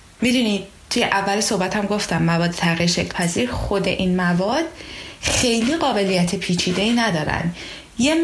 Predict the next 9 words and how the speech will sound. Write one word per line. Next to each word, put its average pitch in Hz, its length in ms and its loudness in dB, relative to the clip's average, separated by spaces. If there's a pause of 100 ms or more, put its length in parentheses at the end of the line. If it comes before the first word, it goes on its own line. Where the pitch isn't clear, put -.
مقداری 285 420 0
حجمشون 180 600 2
کم 151 220 2
و 143 60 0
زیاد 147 420 -2
می‌شه. 175 260 -2 (360)
خب 180 280 0 (500)
حالا 226 240 2
مثلاً 220 500 0